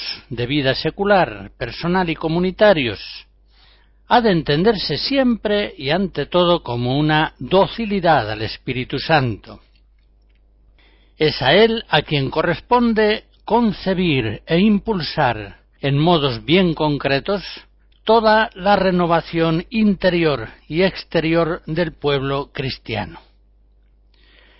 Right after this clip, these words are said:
No se trata, por tanto, de que los cristianos inventemos modos y maneras de vivir,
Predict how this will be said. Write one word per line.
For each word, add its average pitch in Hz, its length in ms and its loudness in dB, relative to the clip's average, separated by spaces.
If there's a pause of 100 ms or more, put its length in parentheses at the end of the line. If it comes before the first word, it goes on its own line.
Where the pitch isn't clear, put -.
(180)
No 156 220 2
se 143 180 -4
trata, 123 300 -4
por 175 200 -2
tanto, 214 600 2 (240)
de 160 220 0
que 160 400 0
los 160 280 -2
cristianos 202 840 -2 (600)
inventemos 175 1000 2 (600)
modos 156 480 2 (320)
y 139 140 -2
maneras 143 440 2
de 190 100 2
vivir, 185 480 0